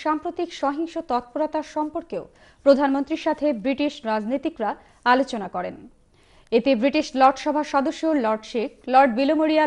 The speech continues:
লর্ড হোসেন, লর্ড আহমেদ, ব্যারোনেস পলা মঞ্জিলা উদ্দিন, সাবেক মন্ত্রী জিম ফিস প্যাট্রিক এমপি, চার্লস টেন্ট এমইপি, রিচার্ড ফুলার এমপি উপস্থিত ছিলেন। এ সময় বাংলাদেশের পক্ষে ছিলেন প্রধানমন্ত্রীর প্রেস সচিব আবুল কালাম আজাদ, ব্রিটেনে নিযুক্ত বাংলাদেশ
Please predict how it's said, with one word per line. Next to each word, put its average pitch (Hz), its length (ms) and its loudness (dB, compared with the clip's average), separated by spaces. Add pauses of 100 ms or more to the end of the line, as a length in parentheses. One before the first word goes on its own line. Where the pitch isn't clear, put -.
লর্ড 233 220 2
হোসেন, 285 320 0 (220)
লর্ড 269 260 4
আহমেদ, 240 280 -6 (380)
ব্যারোনেস 294 500 6
পলা 269 280 6
মঞ্জিলা 247 360 2
উদ্দিন, 269 220 0 (260)
সাবেক 320 360 2
মন্ত্রী 294 240 0 (160)
জিম 294 240 -2
ফিস 302 220 -4
প্যাট্রিক 254 340 -2 (120)
এমপি, 214 240 -8 (400)
চার্লস 302 320 6
টেন্ট 339 200 0 (160)
এমইপি, 269 440 -4 (720)
রিচার্ড 339 340 4
ফুলার 285 300 6
এমপি 254 180 0 (100)
উপস্থিত 233 420 -6
ছিলেন। 196 240 -8 (600)
এ 240 140 0
সময় 269 240 4
বাংলাদেশের 262 520 2
পক্ষে 302 300 -2
ছিলেন 240 200 -4 (140)
প্রধানমন্ত্রীর 311 560 0
প্রেস 330 180 2 (100)
সচিব 311 260 -2 (160)
আবুল 233 240 0
কালাম 277 280 0
আজাদ, 196 220 -4 (400)
ব্রিটেনে 330 440 4
নিযুক্ত 285 300 0 (240)
বাংলাদেশ 247 360 0